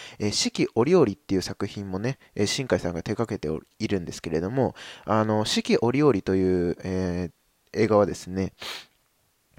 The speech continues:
確か台湾のね、台湾のおは-、台湾の子たちのお話で、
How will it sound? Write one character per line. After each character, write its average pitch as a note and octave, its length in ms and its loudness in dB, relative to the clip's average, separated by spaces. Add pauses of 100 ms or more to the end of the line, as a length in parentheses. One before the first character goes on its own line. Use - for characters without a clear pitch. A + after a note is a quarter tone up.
確 - 180 0
か - 80 0
台 G3+ 280 4
湾 A#3+ 240 2
の F2 80 -6
ね、 G2+ 260 -6 (420)
台 G#3+ 260 4
湾 A3 280 0
の F#2+ 340 0 (760)
お - 120 -8
は-、 G#2+ 180 -4 (100)
台 F#3 200 0
湾 A3+ 120 0
の C3 80 -2
子 - 140 -6
た B2 100 2
ち G2+ 160 -6
の F#2 100 0
お F2+ 40 -2
話 G2+ 440 -4
で、 C#3 280 2